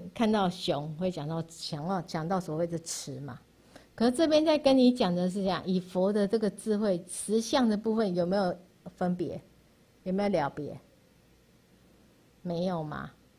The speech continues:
是众生一般最相才有了别嘛。啊，佛的境界，它实相的部分，它是没有了别性的，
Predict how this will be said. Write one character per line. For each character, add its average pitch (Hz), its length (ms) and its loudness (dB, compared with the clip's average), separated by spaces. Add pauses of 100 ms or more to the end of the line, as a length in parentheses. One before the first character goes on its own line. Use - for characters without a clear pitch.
(540)
是 285 160 -2
众 277 260 6
生 254 380 2 (140)
一 269 80 -2
般 262 340 2
最 262 180 4
相 226 460 0
才 190 140 -2
有 196 140 2
了 156 200 -2
别 143 240 -6
嘛。 143 240 -8 (300)
啊， 277 100 2
佛 233 240 4
的 240 100 8
境 254 240 4
界， 247 160 4
它 247 200 2
实 202 320 -4
相 233 260 2
的 190 60 0
部 202 200 -4
分， 202 160 0
它 196 140 0
是 196 160 -4
没 180 140 0
有 180 120 0
了 165 240 -2
别 143 160 -8
性 147 300 -8
的， 147 80 -12